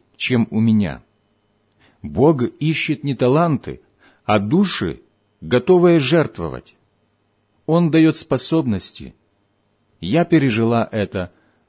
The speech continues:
на собственном опыте". Условия работы в подпольной типографии были очень тяжёлыми.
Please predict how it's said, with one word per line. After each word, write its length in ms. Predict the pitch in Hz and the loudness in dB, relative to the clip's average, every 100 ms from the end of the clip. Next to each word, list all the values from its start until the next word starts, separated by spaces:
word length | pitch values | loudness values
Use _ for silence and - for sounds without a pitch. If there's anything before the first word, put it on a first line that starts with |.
| _ | _
на 160 | 101 107 | -8 -6
собственном 720 | - 135 117 - 90 80 78 | -4 -4 -4 -8 -6 -6 -6
опыте". 500 | - 101 - - 65 - _ _ _ _ _ _ _ _ _ _ _ _ _ _ _ _ _ _ _ _ _ _ _ _ _ _ _ _ _ _ _ _ _ _ - | -6 -8 -10 -12 -14 -14 _ _ _ _ _ _ _ _ _ _ _ _ _ _ _ _ _ _ _ _ _ _ _ _ _ _ _ _ _ _ _ _ _ _ -8
Условия 600 | 107 - 160 165 160 151 | -6 0 2 4 4 4
работы 480 | 139 127 180 175 | 2 4 2 2
в 120 | 131 - | -4 -4
подпольной 560 | 123 - 156 151 135 | -6 -4 -4 -2 -4
типографии 880 | 110 117 104 107 165 151 - 73 64 _ _ _ _ _ | -4 -4 -4 -2 -4 -4 -8 -12 -14 _ _ _ _ _
были 360 | 78 98 139 135 | -4 0 2 2
очень 420 | - 165 - 156 | 0 -2 -2 -2
тяжёлыми. 680 | 151 123 110 82 69 62 | -2 0 -2 -4 -8 -14